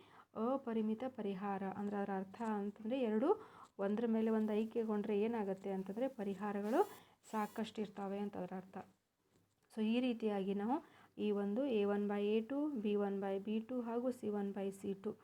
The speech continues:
ಇವುಗಳ ಅನುಪಾತಗಳ ಹೋಲಿಕೆ ಆಧಾರದ ಮೇಲೆ ಆ ಎರಡು ರೇಖೆಗಳು ಯಾವ ರೀತಿಯಾಗಿ ಇರುತ್ತೆ ಅಂತ ಹೇಳ್ಬಿಟ್ಟು ನಾವು ಕಂಡಿಡ್ಕೊಂಡಿವಿ. ಈಗ ಈ ರೀತಿಯಾಗಿ ಡೈರೆಕ್ಟಾಗಿ ನಾವೇನೋ ಕಂಡಿಡಿದ್ವಿ, ಪರಿಹಾರ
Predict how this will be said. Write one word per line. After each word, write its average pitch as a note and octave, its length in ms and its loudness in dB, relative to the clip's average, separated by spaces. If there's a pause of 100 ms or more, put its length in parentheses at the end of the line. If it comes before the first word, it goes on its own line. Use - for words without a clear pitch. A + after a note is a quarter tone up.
(340)
ಇವುಗಳ A3 360 2
ಅನುಪಾತಗಳ A#3 680 0
ಹೋಲಿಕೆ G#3+ 440 0
ಆಧಾರದ G3+ 520 0
ಮೇಲೆ G3+ 340 0 (240)
ಆ G#3 140 -4
ಎರಡು G3+ 360 2
ರೇಖೆಗಳು G#3+ 520 2 (460)
ಯಾವ G#3 260 2
ರೀತಿಯಾಗಿ G#3 720 0
ಇರುತ್ತೆ G3+ 340 -2
ಅಂತ F#3+ 240 -2
ಹೇಳ್ಬಿಟ್ಟು G3 400 -6
ನಾವು A#3 200 -2
ಕಂಡಿಡ್ಕೊಂಡಿವಿ. F#3 720 -4 (560)
ಈಗ G3 180 -2 (520)
ಈ A3 140 -2
ರೀತಿಯಾಗಿ A#3+ 580 0
ಡೈರೆಕ್ಟಾಗಿ A3 580 2
ನಾವೇನೋ A3 340 2
ಕಂಡಿಡಿದ್ವಿ, G#3+ 560 -2
ಪರಿಹಾರ G#3+ 520 2